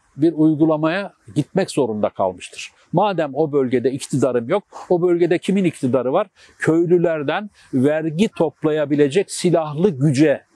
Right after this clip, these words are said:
bir iktidara sahip olan insanlar var. O zaman onları oraya bey tayin ettiği zaman,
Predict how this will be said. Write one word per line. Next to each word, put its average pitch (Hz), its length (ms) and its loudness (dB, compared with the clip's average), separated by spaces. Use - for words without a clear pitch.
bir 170 100 4
iktidara 151 600 -2
sahip 143 320 0
olan 180 220 4
insanlar 131 480 0
var. 101 140 0
O 196 100 2
zaman 180 240 -2
onları 196 400 2
oraya 170 400 0
bey 196 160 2
tayin 151 340 0
ettiği 117 320 0
zaman, 110 300 0